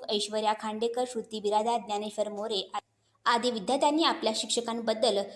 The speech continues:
भावना व्यक्त केल्या. या कार्यक्रमाचे सूत्रसंचलन प्राध्यापक मारुती सोनकांबळे तर प्रास्ताविक प्राध्यापक भीमराव दिपके यांनी केले, तर कार्यक्रमाचे आभार प्राध्यापक मनीषा बोंतापल्ले यांनी मांडले.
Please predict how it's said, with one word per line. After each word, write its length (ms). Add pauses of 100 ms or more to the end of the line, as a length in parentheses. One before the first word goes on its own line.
(160)
भावना 360
व्यक्त 360
केल्या. 200 (460)
या 100
कार्यक्रमाचे 580
सूत्रसंचलन 680
प्राध्यापक 760
मारुती 480
सोनकांबळे 600 (100)
तर 160
प्रास्ताविक 720 (480)
प्राध्यापक 480 (520)
भीमराव 400
दिपके 400
यांनी 240
केले, 680
तर 100
कार्यक्रमाचे 1040 (140)
आभार 340
प्राध्यापक 560
मनीषा 480 (400)
बोंतापल्ले 640
यांनी 300
मांडले. 520